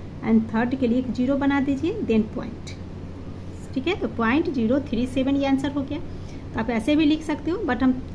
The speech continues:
इसे सुंदर बनाने के लिए क्या करते हैं, एक ज़ीरो और इसमें extra लगा दिया जाता है। Clear?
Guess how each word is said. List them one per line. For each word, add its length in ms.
इसे 160
सुंदर 360
बनाने 340
के 80
लिए 120
क्या 140
करते 300
हैं, 100
एक 220
ज़ीरो 260
और 240
इसमें 320
extra 260
लगा 280
दिया 220
जाता 300
है। 320
Clear? 300